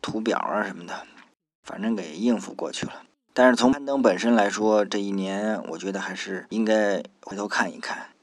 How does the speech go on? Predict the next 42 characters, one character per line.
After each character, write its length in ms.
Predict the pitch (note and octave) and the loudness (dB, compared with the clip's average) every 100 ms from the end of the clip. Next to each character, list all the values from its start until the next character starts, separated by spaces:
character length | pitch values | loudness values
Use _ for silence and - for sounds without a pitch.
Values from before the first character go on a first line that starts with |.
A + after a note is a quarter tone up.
| _ | _
总 240 | - G#3+ - | -6 -4 -4
结 340 | F#2 G#2 C3+ D3+ | 0 4 6 6
也 120 | G2+ | 4
就 120 | G2+ | 0
是 180 | G2 F#2+ | -4 -2
为 180 | G2+ G2 | 0 0
了 320 | D#2+ C#2 - _ _ | 0 -4 -6 _ _
更 140 | A#2+ | 0
好 160 | G2 E2 | 0 -2
的 60 | F#2 | -2
规 120 | A2 | 0
划 140 | A2 | 0
明 240 | F#2+ E2+ G2 | -2 -4 -6
天， 340 | A2 G2+ G2 - _ _ | -6 -8 -10 -20 _ _
对 120 | - - | -12 -8
吧？ 220 | - - _ _ - | -8 -10 _ _ 0
我 80 | |
们 100 | A2+ | 2
这 120 | A2+ C#3+ | 6 6
总 180 | A2 | 4
结 160 | G2 A2 | 0 0
分 180 | B2 C3 | 2 4
两 240 | G2+ F#2+ | 2 0
部 140 | A2 G2+ | -2 -2
分 160 | F#2 | -2
啊， 300 | D2 D#2 E2 - | -4 -4 -6 -4
一 200 | G#2+ G#2+ | -2 -2
部 100 | - | -4
分 180 | G#2 | -6
是 280 | G2 - G2 | -4 -4 -4
这 120 | F#2+ | -4
个 200 | F2+ E2+ | -6 -6
C 180 | - A2 | -4 2
Note 320 | A#2 G#2+ E2+ | 4 4 2
嘛， 200 | E2 - - _ - | -8 -14 -18 _ -10
也 140 | F#2+ | -8
算 540 | F#2 A2+ G#2 F#2 E2+ E2 | -2 0 0 -2 -4 -6
播 180 | - | -4
出 120 | G2 G#2 | -4 -2
半 200 | G#2 G2 | -2 -4
年 220 | E2+ F2 | -6 -6
了， 320 | G2+ - - | -6 -6 -10